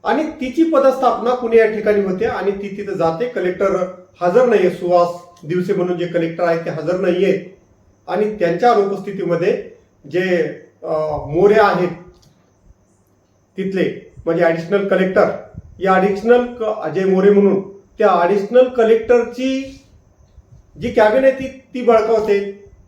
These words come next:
त्याच्या अगोदर अनेक मेसेज ती कलेक्टरला पाठवते, "मला अशी व्यवस्था हवी, स्वतंत्र कॅबिन हवी, अ, जे काही, अ, हे लागतं, मला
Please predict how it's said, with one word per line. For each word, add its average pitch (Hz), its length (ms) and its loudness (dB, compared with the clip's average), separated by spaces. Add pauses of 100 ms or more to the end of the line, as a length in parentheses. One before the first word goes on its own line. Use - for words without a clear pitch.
(840)
त्याच्या 214 260 4
अगोदर 262 220 4
अनेक 254 240 4
मेसेज 247 320 -4
ती 247 40 -8
कलेक्टरला 226 440 2
पाठवते, 202 380 -2
"मला 202 160 2
अशी 196 220 0
व्यवस्था 190 300 -2
हवी, 185 260 -2
स्वतंत्र 185 640 -8
कॅबिन 190 340 0
हवी, 180 520 -2 (380)
अ, 165 360 -2 (540)
जे 196 140 -2
काही, 190 520 -4 (460)
अ, 160 60 -6 (880)
हे 226 180 4
लागतं, - 460 0 (300)
मला 170 540 2